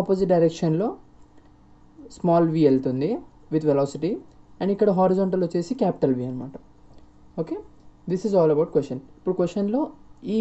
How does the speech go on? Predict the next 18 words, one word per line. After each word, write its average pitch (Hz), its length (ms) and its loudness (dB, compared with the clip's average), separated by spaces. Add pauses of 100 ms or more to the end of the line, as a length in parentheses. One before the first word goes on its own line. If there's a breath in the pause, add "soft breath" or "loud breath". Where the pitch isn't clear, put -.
(120)
డిస్ట్రిబ్యూట్ 226 540 0
అయిన 196 160 0 (1600)
దాన్ని 196 260 2
కనుక్కోవాలంటే 165 560 2
small 175 320 2
v 233 160 4
ఇంకా 180 180 0 (140)
v 185 80 0 (100)
కనుక్కోవాలి. 127 560 -2
డిస్ట్రిబ్యూట్ 185 380 -2
అయిన 170 140 -2 (180)
స్పీడ్ 196 320 -6
కనుక్కోవాలన్నమాట. 135 640 -4 (840)
Velocity 170 440 0
of 240 60 0 (140)
both 123 200 2 (680)
capital 170 340 -2
V 233 60 0